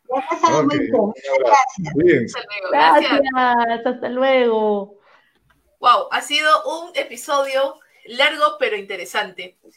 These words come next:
Speaker 3: Ha sido, eh, creo que hemos aprendido mucho hoy, Laura, y mira, nos quedan dos preguntas más por aquí, las vamos a, a responder.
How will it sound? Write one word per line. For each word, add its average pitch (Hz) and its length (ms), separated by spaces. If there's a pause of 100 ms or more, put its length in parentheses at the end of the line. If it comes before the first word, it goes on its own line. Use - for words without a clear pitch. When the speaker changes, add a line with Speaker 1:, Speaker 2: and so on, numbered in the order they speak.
(260)
Speaker 3:
Ha 233 120
sido, 247 580
eh, 196 380
creo 240 100
que 247 80
hemos 254 200
aprendido 220 460
mucho 247 300
hoy, 233 140
Laura, 226 260
y 247 160
mira, 220 140
nos - 160
quedan 262 260
dos 285 140
preguntas 262 480
más 247 160
por 269 120
aquí, 226 280
las 226 120
vamos 226 320
a, 190 260
a 185 40
responder. 185 640